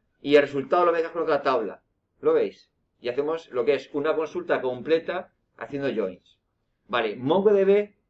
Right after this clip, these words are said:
conceptualmente no tiene joins. No lo tiene. Entonces dices, vale, entonces ¿cómo lo resolvemos esto en MongoDB? Porque es algo que, si solo has manejado S Q L, es como que cuando llegas a Mongo lo empiezas a buscar porque no lo encuentras.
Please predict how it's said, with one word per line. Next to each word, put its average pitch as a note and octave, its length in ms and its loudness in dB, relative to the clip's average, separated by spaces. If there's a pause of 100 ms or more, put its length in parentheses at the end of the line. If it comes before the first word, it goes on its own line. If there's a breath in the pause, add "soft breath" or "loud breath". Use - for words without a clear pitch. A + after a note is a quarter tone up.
(140)
conceptualmente F3 1000 -2
no E3 280 0
tiene F3 320 -2
joins. A#2+ 480 -4 (1200)
No B2+ 100 -8
lo D#3+ 120 -4
tiene. D3+ 260 -8 (1200)
Entonces C#3 460 0
dices, C3+ 240 -4
vale, C#3 220 0
entonces D3 260 -4
¿cómo G3 220 4
lo F#3 100 8
resolvemos D#3 560 2
esto B2+ 200 -8
en A#2+ 60 -6
MongoDB? G#2 520 -6 (200)
Porque G#2 140 -12
es B2+ 100 -14
algo C#3+ 200 2
que, E3+ 340 0 (220)
si A#2+ 180 -14
solo D3+ 160 4
has D#3 60 -2
manejado D#3 280 -2
S D3+ 200 -2
Q F3+ 140 2
L, F#3 100 2
es F#3 100 -6
como C3 220 -4
que A2 60 -4
cuando G#2+ 180 0
llegas D3 260 -2
a D3+ 60 0
Mongo F3 420 -2
lo - 60 0
empiezas - 240 -2
a D#3 40 2
buscar F3+ 360 0
porque C3 160 2
no B2+ 100 -4
lo B2+ 80 -6
encuentras. G2+ 560 -10